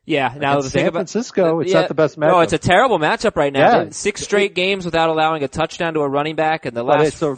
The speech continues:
Speaker 2: but Adam, it's a running back who's gonna get twenty touches.
Speaker 1: I, I know, but the last four games, Eddie Lacy, five fantasy points on seventeen carries, Jordan Howard
Speaker 2: That's good. That's good for Eddie Lacy.
Speaker 1: Yeah, three fantasy points on thirteen carries for Howard,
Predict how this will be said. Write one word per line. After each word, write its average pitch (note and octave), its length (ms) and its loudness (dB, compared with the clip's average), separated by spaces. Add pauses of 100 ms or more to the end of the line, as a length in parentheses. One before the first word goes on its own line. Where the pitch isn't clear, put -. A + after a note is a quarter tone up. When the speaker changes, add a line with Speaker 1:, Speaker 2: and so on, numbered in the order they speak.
(140)
Speaker 2:
but C3+ 180 -4
Adam, C#3 300 0
it's B2+ 100 -12
a B2+ 80 -6
running C3 240 -4
back B2 200 -2
who's A2+ 120 -14
gonna A2+ 160 -8
get G#2+ 140 -6
twenty G2+ 240 -10
touches. - 360 -10
Speaker 1:
I, F3+ 300 0
I C4+ 40 -2
know, G3+ 260 2
but E3+ 180 0
the F3 80 -2
last F3 320 0
four G3+ 220 -2
games, F3+ 460 -2
Eddie E3+ 200 -2
Lacy, F3+ 440 -2
five E3 360 0
fantasy F3 320 -4
points E3+ 300 -6
on E3 120 -2
seventeen D#3+ 460 -6
carries, D#3 480 -2
Jordan D#3+ 240 -2
Howard D3+ 300 0
Speaker 2:
That's - 140 -2
good. D4+ 380 4
That's F#3 200 0
good C#4 160 -4
for F3+ 120 -2
Eddie B2 140 0
Lacy. F#2+ 160 -2
Speaker 1:
Yeah, G3 100 4
three G#3 340 0
fantasy G3+ 360 -2
points G3+ 260 -2
on E3 120 0
thirteen F3 400 -4
carries F3+ 280 0
for E3+ 140 -2
Howard, D#3 480 0